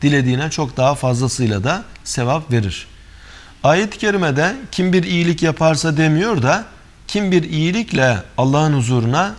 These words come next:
gelirse. Yani bir insan iyilik yapabilir ama o iyiliği muhafaza edemeyebilir. Diyelim namaz kılmıştır ama riyakarane kılmıştır. Ağası görsün diye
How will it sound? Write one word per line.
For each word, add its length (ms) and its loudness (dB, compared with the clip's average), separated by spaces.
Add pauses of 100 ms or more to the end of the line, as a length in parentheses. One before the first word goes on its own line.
(100)
gelirse. 440 0 (760)
Yani 260 2
bir 60 2
insan 320 0
iyilik 400 0
yapabilir 680 0 (380)
ama 380 2 (100)
o 100 0
iyiliği 560 0 (280)
muhafaza 680 0 (180)
edemeyebilir. 840 0 (540)
Diyelim 420 0 (540)
namaz 340 2
kılmıştır 640 -2
ama 240 0
riyakarane 720 2
kılmıştır. 680 -6 (640)
Ağası 380 2
görsün 480 0
diye 300 4